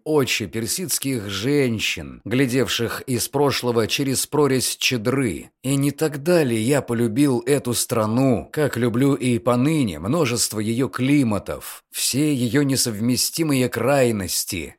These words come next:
ее плачущих в счастье мужчин и хохочущих в горе женщин? Мне понравилось раскаленное пекло ее пустынь,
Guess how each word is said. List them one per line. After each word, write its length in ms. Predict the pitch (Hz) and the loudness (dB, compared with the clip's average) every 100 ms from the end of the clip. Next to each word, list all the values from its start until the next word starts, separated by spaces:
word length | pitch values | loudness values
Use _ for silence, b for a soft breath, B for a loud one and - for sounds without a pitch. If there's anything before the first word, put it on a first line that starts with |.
| - | -12
ее 420 | 80 127 147 135 | -4 0 2 2
плачущих 880 | - 131 165 143 135 123 - 127 - | 0 0 2 2 0 0 0 -2 -4
в 80 | - | -2
счастье 480 | - 143 - 123 | 0 0 -2 -2
мужчин 760 | 117 131 - - 160 160 123 85 | 0 0 0 0 0 2 0 -2
и 180 | - 190 | -4 -4
хохочущих 1040 | - 147 - 170 - 143 123 - 131 - | 0 0 0 -2 0 -2 -2 -2 -2 -4
в 160 | 117 101 | -6 -2
горе 380 | 139 156 139 113 | 2 2 2 0
женщин? 880 | 98 156 143 104 - - 71 65 - _ - | 0 2 2 0 0 -2 -4 -14 -20 _ -10
Мне 320 | 110 160 147 | -4 0 0
понравилось 800 | 113 110 139 139 110 90 85 117 | 0 2 4 4 2 -2 -4 -4
раскаленное 760 | 107 - 110 139 123 117 107 | -4 -2 0 0 0 0 -2
пекло 560 | 101 139 120 110 113 101 | -2 -2 -2 0 0 0
ее 380 | 92 110 120 120 | -2 -2 -2 -4
пустынь, 800 | - 117 - - 139 117 78 | -4 -4 -4 -2 0 0 -4